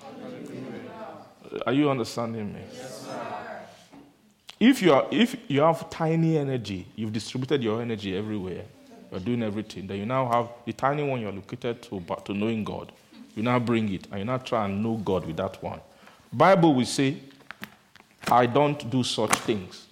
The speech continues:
Speaker 2: I am not, I'm going to wait for you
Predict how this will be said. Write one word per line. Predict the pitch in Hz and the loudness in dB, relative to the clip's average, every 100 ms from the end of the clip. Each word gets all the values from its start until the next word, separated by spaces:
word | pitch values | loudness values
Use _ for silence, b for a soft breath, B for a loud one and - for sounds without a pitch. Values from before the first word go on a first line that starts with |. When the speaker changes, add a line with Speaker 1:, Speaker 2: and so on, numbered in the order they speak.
| - - - 135 - | -20 -20 -20 -20 4
Speaker 2:
I | 113 113 113 113 - | 6 8 6 2 2
am | 110 107 110 | 2 2 0
not, | 120 131 - - | 2 2 4 4
I'm | 135 | 6
going | 147 208 | 6 6
to | 143 | 6
wait | 143 139 | 6 4
for | - 95 | -2 -6
you | 87 | -6